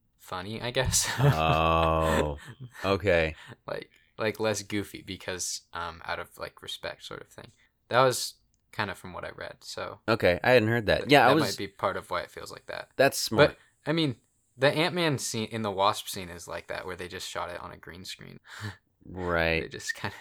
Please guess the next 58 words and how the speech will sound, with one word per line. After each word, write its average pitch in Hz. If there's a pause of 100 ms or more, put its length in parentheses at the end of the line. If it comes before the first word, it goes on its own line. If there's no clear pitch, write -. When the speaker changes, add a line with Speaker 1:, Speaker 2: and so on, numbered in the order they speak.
Speaker 2:
What 143
was, 165
what 127
Speaker 1:
so, 143
Speaker 2:
was 156
his 151
Speaker 1:
yeah. -
Speaker 2:
scene 135
in 117
Ant-Man 110
and 104
the 95
Wasp? 92 (340)
Speaker 1:
It's -
the 123
one 117
where 117
he's 104
like, 98
"The 101
sixties 107
were 90 (120)
fun, -
but -
I'm 123
paying -
for -
it," - (380)
when 98
he 98
sees 98
them. - (220)
Speaker 2:
Okay. 92 (300)
Speaker 1:
Tiny. -
Speaker 2:
Right. 92 (400)
See, 160
I 131
Speaker 1:
stuff. -
Speaker 2:
feel 180
like 156
that 110
one 123
was 98
like, 98 (140)
um, 110 (340)
it, 101 (320)
<sighs> -
that 180
one 185
was 151
too 139
funny 107
for 98
me 90
'cause 95
it 107
was, 104
like, 104